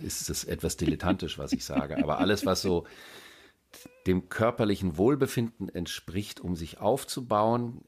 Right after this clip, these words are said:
dafür ist es hervorragend, wenn dann später die Venus in der Waage ist,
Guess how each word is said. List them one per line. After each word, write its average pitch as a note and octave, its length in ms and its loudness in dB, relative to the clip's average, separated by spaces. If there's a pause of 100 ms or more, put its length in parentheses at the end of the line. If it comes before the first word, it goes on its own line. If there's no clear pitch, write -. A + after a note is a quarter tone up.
dafür A2 440 2
ist E2+ 160 -4
es E2 120 -8
hervorragend, G2 720 0
wenn E2 180 0
dann E2 180 0
später F2 340 0
die D#2+ 180 -6
Venus E2+ 320 0
in D#2 160 -6
der D2 220 -4
Waage F2+ 480 -2
ist, - 500 -6